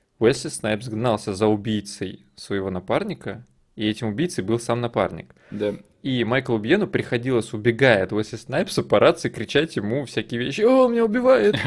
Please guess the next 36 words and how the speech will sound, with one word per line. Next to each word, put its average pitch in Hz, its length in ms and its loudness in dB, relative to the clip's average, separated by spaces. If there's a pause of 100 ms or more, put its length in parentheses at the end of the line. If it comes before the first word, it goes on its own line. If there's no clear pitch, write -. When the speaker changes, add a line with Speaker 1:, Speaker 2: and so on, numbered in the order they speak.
Speaker 2:
<laughs> 120 160 0
Speaker 1:
О, 254 160 6
спаси 247 420 -2
меня! 214 280 -2 (140)
О, 233 200 8
спаси 226 380 -4
меня!» 175 320 -2 (340)
И, 120 260 -2 (100)
э, 110 360 0 (120)
обставлено 156 540 2
это 117 140 -4
все - 160 -10
в - 60 -12
первой 135 200 0
сцене 127 340 -2
так, 120 220 2
что - 160 -8
мы 117 120 0
этого 107 180 0
не 104 120 -4
знаем, 120 480 -6 (280)
но 113 120 -6
постфактум 131 480 -4
ты - 60 -16
сидишь, 131 480 -8 (840)
и 123 40 -2
в 117 60 -4
голове 127 280 6
это 160 100 0
у - 20 -4
меня 110 100 0
все 120 200 -6
очень 127 340 2
смешную - 400 -8
ситуацию 107 460 -2
представляется. 95 800 -4